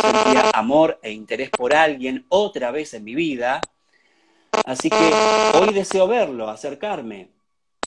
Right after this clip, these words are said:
Ayer hablamos, le escribí después de veinte días,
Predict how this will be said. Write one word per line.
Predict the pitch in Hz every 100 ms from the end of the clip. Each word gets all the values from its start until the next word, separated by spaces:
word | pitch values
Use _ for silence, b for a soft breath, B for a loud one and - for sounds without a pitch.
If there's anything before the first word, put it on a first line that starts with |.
| -
Ayer | 127 202
hablamos, | 214 180 120 95 92 - _ _ _ _ _ -
le | 123
escribí | 131 147 143 185 208
después | 156 214 214 220
de |
veinte | 214 214 214 214 214 151
días, | 127 101 92 92 -